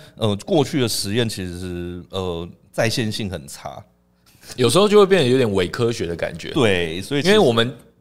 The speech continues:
Speaker 2: 大家知道伪科学有四大天王嘛，量子、磁场、<laughs> 奈米，还有一个是什么？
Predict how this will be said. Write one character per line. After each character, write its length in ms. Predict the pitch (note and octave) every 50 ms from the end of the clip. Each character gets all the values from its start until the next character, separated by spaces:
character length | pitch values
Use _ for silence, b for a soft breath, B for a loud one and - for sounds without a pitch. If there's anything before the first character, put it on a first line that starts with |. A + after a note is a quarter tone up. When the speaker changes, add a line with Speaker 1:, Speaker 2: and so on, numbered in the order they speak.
| _ _
Speaker 2:
大 140 | - F#3+
家 60 | G3 F#3+
知 60 | F3+
道 80 | F#3
伪 160 | D#3 A#2+ G#2 G2+
科 180 | - - D3+
学 180 | D3+ - C3 G#2
有 60 | G2
四 160 | F#2 - -
大 160 | A#2+ B2 A2+
天 220 | G#2 - A2 G2+ G2
王 180 | G2 E2+ E2
嘛， 140 | E2 D2 - - b b b b b b b _
量 260 | - D#3 D#3 C3+ A2+ G2
子、 200 | - - - - - - _ _ _ _ _ _ _ - - - -
磁 220 | - - G#2 G2+ A#2+
场、 260 | - - - E2 - - - _ _
<laughs> 180 | _ _ _
奈 220 | - C3+ C#3+ B2+ A2+ G2
米， 240 | F2 F2 F2 E2+ - G2 - - _ _ _ _ _ _ _ _ _ _ _ _
还 120 | - G2
有 60 | G2 F#2+
一 60 | F2
个 160 | E2 F#2 E2+
是 140 | D#2+ G#2 G2
什 80 | E2+ E2+
么？ 100 | -